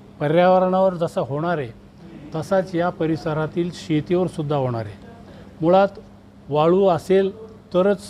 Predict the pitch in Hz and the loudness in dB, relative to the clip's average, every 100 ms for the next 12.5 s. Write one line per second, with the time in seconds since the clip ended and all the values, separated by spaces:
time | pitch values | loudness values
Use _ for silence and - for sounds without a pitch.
0 | - - - - - 156 165 180 180 160 | -20 -20 -20 -18 -6 -4 -2 -2 -4 -6
1 | - - - - - - 139 139 123 139 | -12 -20 -20 -20 -20 -14 -8 -6 -6 -10
2 | - - - - 143 160 160 180 - 147 | -16 -18 -10 -4 0 0 -2 -6 -4 -2
3 | 165 156 127 107 - - - - 127 135 | 0 0 -2 -4 -14 -20 -20 -12 -8 -4
4 | 139 147 170 156 156 143 143 139 156 156 | -2 -4 -4 -4 -4 -4 -4 -2 0 0
5 | 147 - - - 127 123 123 - - 127 | -4 -10 -18 -14 -12 -12 -12 -16 -10 -6
6 | 143 160 143 151 165 196 - 156 147 139 | -2 0 0 0 -2 -4 -4 -4 -4 -2
7 | 143 120 110 - - - - - - 214 | -2 -4 -8 -18 -20 -20 -20 -20 -4 -4
8 | - 165 160 156 165 165 170 - - - | -2 -2 0 0 2 2 0 -6 -16 -6
9 | 139 131 165 185 165 139 135 - - - | -4 -2 0 0 0 -4 -8 -14 -20 -20
10 | - - - 160 170 - 147 185 190 180 | -20 -16 -2 0 0 0 0 2 2 2
11 | 180 170 143 123 - - - - - - | 2 0 0 -4 -12 -20 -20 -20 -20 -20
12 | - 160 170 175 | -6 -2 0 0